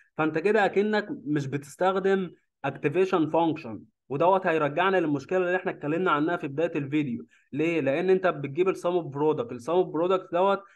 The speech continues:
هتدخله على الريلو، وتخيل ان دوت زي ما قلت لك كده مش موجود، فلما تدخله على الريلو تخيل مثلًا نتيجه السم اوف برودكت طلعت أربعة، فهتدخله على الريلو هتلاقي برضو بتطلع لك نفس الأربعة، يعني نفس النتيجه بتاعت السم اوف برودكت، تمام؟ ف هت-، ولو دخلت لك،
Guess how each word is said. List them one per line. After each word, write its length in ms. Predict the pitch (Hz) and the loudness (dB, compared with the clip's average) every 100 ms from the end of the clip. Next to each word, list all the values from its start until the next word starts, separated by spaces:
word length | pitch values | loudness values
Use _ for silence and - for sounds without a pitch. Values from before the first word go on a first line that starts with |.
| _ 131 | _ -10
هتدخله 480 | 135 135 - 185 | -6 -2 2 4
على 140 | 175 165 | 4 2
الريلو، 320 | 151 151 156 | 0 0 0
وتخيل 640 | 110 120 139 135 160 175 | -2 -6 -8 -4 0 2
ان 180 | 175 156 | 2 0
دوت 200 | 175 175 | 2 2
زي 100 | 156 | 0
ما 100 | 151 | -2
قلت 200 | 143 147 | -4 -2
لك 140 | 175 | -2
كده 140 | 175 180 | 0 -2
مش 180 | 165 156 | -2 -2
موجود، 440 | 139 151 147 127 - _ - | -2 0 -2 -2 -10 _ -2
فلما 260 | 143 147 | 0 0
تدخله 360 | 143 135 180 208 | 0 0 2 4
على 160 | 180 | 2
الريلو 340 | 156 147 190 202 | 2 2 2 2
تخيل 340 | 180 180 190 | -2 -4 -2
مثلًا 320 | 190 190 185 | -2 -2 -2
نتيجه 200 | 180 190 | -2 0
السم 200 | 185 - | 0 0
اوف 120 | 185 175 | -2 -2
برودكت 420 | 160 185 185 180 | -2 -2 -2 -2
طلعت 260 | 175 156 | -2 0
أربعة، 480 | 147 139 143 113 - _ _ _ _ _ _ - | -2 0 0 0 -6 _ _ _ _ _ _ -6
فهتدخله 480 | 139 143 139 190 220 | -4 -2 0 2 4
على 160 | 190 | 4
الريلو 300 | 170 170 208 | 2 2 2
هتلاقي 240 | 202 202 196 | 2 0 -2
برضو 240 | 202 190 | -2 -4
بتطلع 320 | 180 170 185 | -4 -4 0
لك 160 | 190 190 | 0 -2
نفس 220 | 190 - | -4 -4
الأربعة، 580 | 170 160 180 165 107 _ _ _ 127 | -4 -2 0 0 -2 _ _ _ -4
يعني 340 | 127 131 131 | -4 -4 -2
نفس 280 | 151 180 196 | -2 0 2
النتيجه 320 | 185 196 190 | 2 2 0
بتاعت 240 | 185 170 | 0 -2
السم 180 | 147 180 | -2 0
اوف 140 | 185 160 | 0 0
برودكت، 540 | 147 175 147 117 - | -2 -2 -2 -6 -8
تمام؟ 340 | 135 165 196 - _ _ _ - | -4 -2 -4 -6 _ _ _ 0
ف 60 | 156 156 147 - _ - | 2 2 0 -6 _ -12
هت-، 460 | 117 135 - 131 113 | -10 -10 -8 -10 -6
ولو 380 | 131 143 147 143 | -4 -2 0 0
دخلت 380 | 143 151 185 196 | -2 0 0 0
لك، 160 | 190 | -2